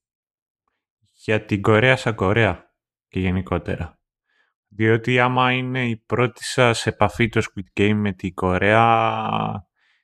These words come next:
έχετε πράγματα και να δείτε και να κάνετε. Ε, και αυτό το οποίο θέλω να πω είναι ότι μου αρέσει η κουζίνα τους. Ιδιαίτερα.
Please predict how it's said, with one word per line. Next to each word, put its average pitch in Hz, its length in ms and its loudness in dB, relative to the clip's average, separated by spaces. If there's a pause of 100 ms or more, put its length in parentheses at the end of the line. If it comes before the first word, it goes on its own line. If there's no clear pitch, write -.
(120)
έχετε 113 320 2
πράγματα 104 360 2
και 113 120 0
να 107 120 4
δείτε 107 180 -4
και 120 120 -2
να 101 100 2
κάνετε. 90 560 -4 (1120)
Ε, 107 800 -2 (120)
και - 100 -8
αυτό 117 220 -2
το 131 100 0
οποίο 131 200 2
θέλω 127 260 2
να 113 140 2
πω 123 180 0
είναι 135 480 0
ότι 113 280 -6
μου 117 200 2
αρέσει 127 720 0 (160)
η 101 100 -8
κουζίνα 110 440 2
τους. - 280 -16 (1900)
Ιδιαίτερα. 95 720 0